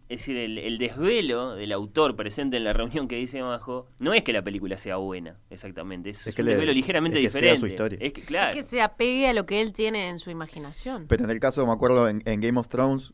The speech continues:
Speaker 2: que el, so-, están basadas en novelas de, de George R R R Martin, por lo menos las primeras cinco temporadas, eh, hay capítulos en las primeras temporadas que los escribía él, y, eh,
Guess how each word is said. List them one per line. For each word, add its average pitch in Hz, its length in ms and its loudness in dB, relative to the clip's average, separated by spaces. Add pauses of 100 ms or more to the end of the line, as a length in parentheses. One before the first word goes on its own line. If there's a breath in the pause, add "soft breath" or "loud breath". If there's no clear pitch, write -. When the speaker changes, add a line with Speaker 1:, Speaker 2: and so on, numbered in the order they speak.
Speaker 2:
que 120 100 -4
el, 101 200 -2
so-, - 180 -2
están - 180 -4
basadas 101 280 0
en 101 80 -2
novelas 104 320 2
de, 95 120 -2
de 104 280 -4
George 104 400 -6
R 110 180 -6
R 107 80 2
R 107 160 2
Martin, 120 260 2
por 113 100 0
lo 107 40 -4
menos 110 160 -2
las 98 80 -4
primeras 101 480 -4
cinco 107 580 -6
temporadas, 135 560 0 (120)
eh, 104 520 4
hay 113 220 4
capítulos 120 500 2
en 104 80 -2
las 95 100 -2
primeras 110 260 0
temporadas 117 320 0
que 110 80 -6
los 98 100 -2
escribía 107 420 2
él, 131 180 4
y, 98 120 -4
eh, 95 180 -6